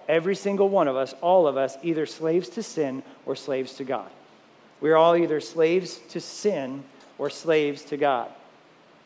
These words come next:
In other words, church, there is no middle ground. There is no spiritual autonomy. We are not our own bosses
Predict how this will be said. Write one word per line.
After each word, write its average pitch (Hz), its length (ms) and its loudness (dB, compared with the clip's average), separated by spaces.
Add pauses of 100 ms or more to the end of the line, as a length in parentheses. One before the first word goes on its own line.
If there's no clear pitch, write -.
(2750)
In 151 100 -6
other 160 140 2
words, 147 240 -2
church, - 380 -2 (400)
there 180 280 6
is 175 120 4
no 190 180 4
middle 165 300 0
ground. 139 380 -4 (1000)
There 208 220 8
is 160 180 4
no 196 320 6
spiritual 180 800 2
autonomy. 156 800 2 (520)
We 185 140 6
are 180 120 8
not 175 400 0
our 170 260 4
own 170 280 0
bosses 156 580 4